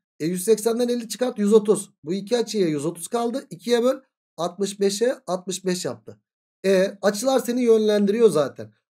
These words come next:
Altmış beş, elli beş yan yana. Üçüncü açıyı bulabilirsin.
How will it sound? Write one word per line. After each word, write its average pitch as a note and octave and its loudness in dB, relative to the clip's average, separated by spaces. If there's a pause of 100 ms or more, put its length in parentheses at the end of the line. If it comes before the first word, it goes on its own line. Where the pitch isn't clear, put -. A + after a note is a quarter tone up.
(160)
Altmış G#3 0
beş, B3+ -4
elli G#3+ 2
beş A3+ 4
yan G3 4
yana. F3 0 (220)
Üçüncü G#3 -4
açıyı B3 0
bulabilirsin. B3+ 0